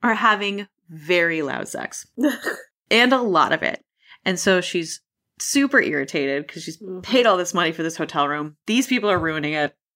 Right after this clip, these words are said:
Speaker 1: So finally they stop, but then she hears, if I, if I'm remembering right, she hears, like, gunshots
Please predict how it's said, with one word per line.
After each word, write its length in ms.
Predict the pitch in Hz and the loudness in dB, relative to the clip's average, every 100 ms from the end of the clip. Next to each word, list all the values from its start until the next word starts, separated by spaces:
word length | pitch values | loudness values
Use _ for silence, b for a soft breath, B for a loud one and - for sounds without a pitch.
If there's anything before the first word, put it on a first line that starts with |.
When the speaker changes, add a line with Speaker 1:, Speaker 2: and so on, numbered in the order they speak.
| - | -2
Speaker 1:
So 140 | 214 | -2
finally 720 | 202 247 262 240 208 190 175 - | 4 6 6 6 6 4 2 0
they 260 | 175 170 | 4 4
stop, 760 | 165 - - 330 277 175 165 - | 2 -2 4 6 8 6 2 -4
but 140 | 185 | -2
then 180 | 220 269 | 2 2
she 120 | 277 277 | 2 0
hears, 360 | - 202 185 - | 0 0 0 -4
if 160 | - | 0
I, 60 | 202 | 0
if 140 | 196 | 0
I'm 80 | 202 | -2
remembering 340 | 220 247 233 180 | -2 0 0 0
right, 160 | 160 | -2
she 140 | - 175 | -4 -4
hears, 220 | 185 175 | -4 -2
like, 200 | 160 151 | -6 -2
gunshots 680 | 165 156 156 - - - | -2 0 0 -2 -2 -4